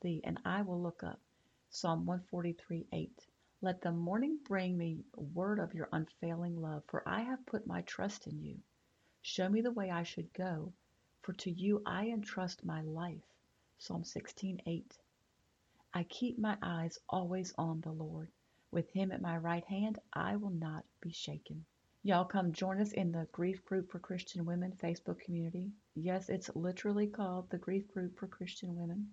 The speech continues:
<laughs> Join a place where other Christian women come together who understand the pain of grief and support each other through daily life.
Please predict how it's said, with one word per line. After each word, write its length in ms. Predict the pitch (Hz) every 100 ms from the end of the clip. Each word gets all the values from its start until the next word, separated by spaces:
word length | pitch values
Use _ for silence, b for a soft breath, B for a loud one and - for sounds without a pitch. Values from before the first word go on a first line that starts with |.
| -
<laughs> 540 | - - - - -
Join 260 | - 165 196
a 40 |
place 440 | 196 190 185 190 -
where 220 | 175 170 B B B -
other 240 | 190 196
Christian 400 | 202 196 190 196
women 300 | 175 170 170
come 240 | 165 180 185
together 560 | 180 175 160 165 170 - _ _
who 120 | 196 -
understand 680 | 190 175 170 - - 196 220
the 60 | 233
pain 240 | 226 226
of 60 | 208
grief 280 | 156 147 - _
and 120 | 156
support 440 | 160 180 - 180 180
each 200 | 180 -
other 320 | 165 160 165 - _ _
through 120 | 165
daily 340 | 156 151 151 151
life. 320 | 151 151 165